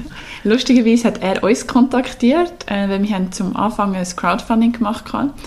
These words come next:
Und das hat er gesehen gehabt und hat gesehen, dass wir eben gerne mit, direkt mit Bauern zusammenarbeiten wollen. Und dann hat er uns auf Instagram angeschrieben und hat dann so geschrieben, "Hey, ich bin da, äh, aus der Nähe und mich würde es eigentlich interessieren, mal so etwas wie Kichererbsen ausprobieren."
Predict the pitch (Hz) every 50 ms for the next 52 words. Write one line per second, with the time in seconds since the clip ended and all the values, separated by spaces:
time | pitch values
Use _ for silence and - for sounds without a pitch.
0 | - - - - - - - 185 185 190 196 214 185 185 - 180 185 - - -
1 | 185 196 202 - - - 240 247 294 - - - - - - - - - - -
2 | 202 202 196 190 190 196 202 180 190 - - 202 202 202 202 208 190 185 180 180
3 | 185 180 175 175 180 180 180 180 - - 185 180 - - - - 196 180 185 -
4 | - - 233 214 220 - 226 226 220 208 208 220 220 - 214 208 220 226 - 214
5 | 233 233 - 208 196 202 196 202 185 180 190 185 180 180 180 175 175 - - 202
6 | 220 - 240 214 214 196 196 196 196 196 220 233 - - 220 214 247 262 277 -
7 | - - - - - - - - - - 208 202 202 185 185 190 185 180 190 185
8 | - 202 190 202 226 262 262 254 247 240 - - 208 202 202 190 185 180 - -
9 | 180 175 170 - - 180 - - 190 185 196 214 240 233 - 208 196 190 190 185
10 | 190 190 185 196 185 185 - 175 180 190 190 180 185 185 180 - - 208 226 220
11 | 202 196 208 - 202 202 - - - 202 - - 208 208 - 214 185 190 185 -
12 | - - 214 - - 240 233 - 233 233 240 254 269 302